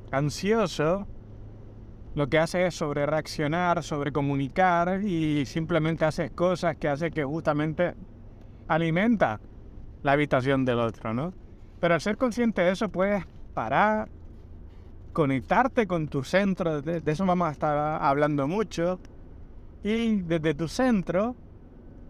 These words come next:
poder quererte, poder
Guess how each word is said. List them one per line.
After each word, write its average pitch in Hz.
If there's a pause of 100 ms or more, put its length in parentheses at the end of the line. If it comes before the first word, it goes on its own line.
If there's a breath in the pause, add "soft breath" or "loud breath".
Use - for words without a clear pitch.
(240)
poder 196 (1120)
quererte, 143 (100)
poder 165